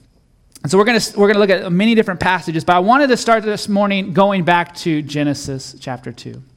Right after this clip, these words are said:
Uh, typically we stand as we read. We're gonna just stay seated this morning 'cause we're gonna be hopping around a, a lot of places, but I wanna take us back to the introduction of doubt. The introduction of doubt.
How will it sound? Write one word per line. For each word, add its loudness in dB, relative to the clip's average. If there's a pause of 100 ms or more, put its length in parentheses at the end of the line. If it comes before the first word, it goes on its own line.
(320)
Uh, 0
typically 2
we 4
stand -2
as -2
we 0
read. 2
We're 2
gonna 0
just 0
stay 2
seated 0
this -2
morning -2
'cause -4
we're -4
gonna 0
be -2
hopping 0
around 0 (320)
a, -2
a 2
lot 2
of -12
places, 2
but 0
I 4
wanna 2
take 4
us -2
back 0
to 2 (320)
the 2
introduction -2
of -8
doubt. -8 (1120)
The 0
introduction 0 (800)
of -6
doubt. -12